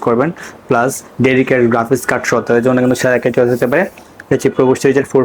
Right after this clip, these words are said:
ফোরটি ফাইভ জি সেভেন Ryzen five এর এই ল্যাপটপটি আমাদের কাছে পাবেন একদম রিজনেবল প্রাইসে এইট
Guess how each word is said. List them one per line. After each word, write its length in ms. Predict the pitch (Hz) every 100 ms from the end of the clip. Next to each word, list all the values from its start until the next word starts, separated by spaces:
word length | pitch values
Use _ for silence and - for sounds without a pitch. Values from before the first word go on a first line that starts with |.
| 117
ফোরটি 220 | 127 135
ফাইভ 120 | 131 117
জি 80 | 127 120
সেভেন 180 | 135 135 147
Ryzen 240 | 117 117 123
five 160 | 120 117
এর 60 | 127
এই 60 | 120
ল্যাপটপটি 300 | 117 127 120 127
আমাদের 160 | 120 113
কাছে 120 | 113
পাবেন 140 | 123 120
একদম 180 | 117 123 120
রিজনেবল 360 | 120 123 123 123
প্রাইসে 260 | 120 110 160 160 - -
এইট 100 | 131